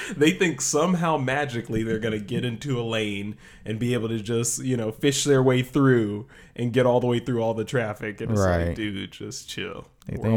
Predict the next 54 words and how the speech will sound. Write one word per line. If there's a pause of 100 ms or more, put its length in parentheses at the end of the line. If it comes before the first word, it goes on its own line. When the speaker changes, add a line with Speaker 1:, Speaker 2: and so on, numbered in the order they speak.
Speaker 2:
think
Speaker 1:
stuck
right
Speaker 2:
they,
Speaker 1:
now."
Speaker 2:
they,
they
think
they're
special
and,
like,
where
they
have
to
be
as
way
more
important
than
what
everybody
else
gotta
be.
Speaker 1:
<laughs>
Right,
Speaker 2:
<laughs>
Speaker 1:
right. (220)
But
I
have
a
business
meeting.
<laughs>
Speaker 2:
Right. (680)
It's
funny.
Like,
I
seen,
like,
I
seen
this
video
of
these
two
guys. (140)
Um,